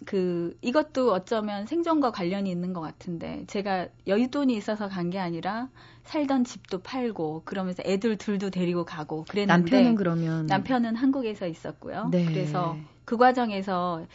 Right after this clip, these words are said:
Speaker 1: 좀 아이들 보기에 내가 여기서 그만두면 참 아이들도 힘들-, 왜냐하면 아이들도 낯선 데서 적응하느라고 힘들고 있는 과정인데, 나, 아이들한테는 "잘해서 참아보자"라고 얘기하면서 "내가 그걸 못 견디면 안 되겠구나"라는 생각도 좀 있었고,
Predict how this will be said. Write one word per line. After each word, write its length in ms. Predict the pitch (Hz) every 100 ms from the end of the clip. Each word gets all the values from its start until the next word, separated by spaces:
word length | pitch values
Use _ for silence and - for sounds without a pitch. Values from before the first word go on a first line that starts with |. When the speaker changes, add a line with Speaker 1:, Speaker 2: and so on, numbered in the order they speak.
| - - - - - -
Speaker 1:
좀 400 | - 269 254 220 -
아이들 840 | 180 240 294 349 339 320 302 294
보기에 1300 | 269 220 233 247 233 208 185 - 202 208 220 190 -
내가 300 | - 208 233
여기서 400 | 202 185 202 202
그만두면 960 | - 202 190 180 180 175 170 180 165 165 - - _
참 200 | - 320 269
아이들도 720 | 202 220 240 233 226 269 277
힘들-, 260 | 330 294 -
왜냐하면 460 | 233 277 262 254
아이들도 600 | 214 185 226 247 254 233
낯선 600 | 196 185 - 240 226 214
데서 280 | 196 190 196
적응하느라고 720 | 190 180 196 190 185 170 165
힘들고 400 | 185 302 330 262
있는 200 | 202 175 170
과정인데, 840 | 170 165 165 160 165 160 165 175 - - - - - _
나, 260 | - 170 - - - -
아이들한테는 960 | 175 196 214 202 185 202 175 185 185
"잘해서 580 | 180 - 165 170 202 208
참아보자"라고 920 | 190 - 269 233 175 160 - 180 170 180
얘기하면서 540 | 170 196 175 165 170
"내가 260 | 175 180 180
그걸 180 | 175
못 160 | 165 160
견디면 420 | 196 185 180 165
안 120 | 160 170
되겠구나"라는 760 | 175 170 - 175 160 165 175
생각도 360 | 277 294 285 247
좀 200 | 262 247
있었고, 600 | 180 180 170 - 196 160